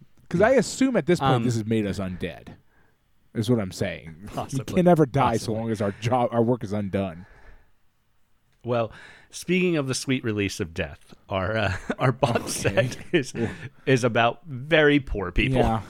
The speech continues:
Speaker 2: <laughs> Uh, that's a terrible segue,
Speaker 1: No, that
Speaker 2: and
Speaker 1: was
Speaker 2: I'm
Speaker 1: a
Speaker 2: sorry for it.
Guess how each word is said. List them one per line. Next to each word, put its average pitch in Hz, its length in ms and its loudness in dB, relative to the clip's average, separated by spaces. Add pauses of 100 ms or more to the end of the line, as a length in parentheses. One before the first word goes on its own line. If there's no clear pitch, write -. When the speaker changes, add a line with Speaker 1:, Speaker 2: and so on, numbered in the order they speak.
(380)
Speaker 2:
<laughs> 160 80 -2 (1700)
Uh, 120 460 2 (420)
that's 127 200 -2
a 113 60 0
terrible 120 460 -2
segue, 160 60 2
Speaker 1:
No, 190 240 6
that 160 100 4
Speaker 2:
and 156 80 4
Speaker 1:
was 151 140 2
Speaker 2:
I'm 139 60 4
Speaker 1:
a - 20 4
Speaker 2:
sorry 104 240 -2
for 101 220 -14
it. 123 160 -10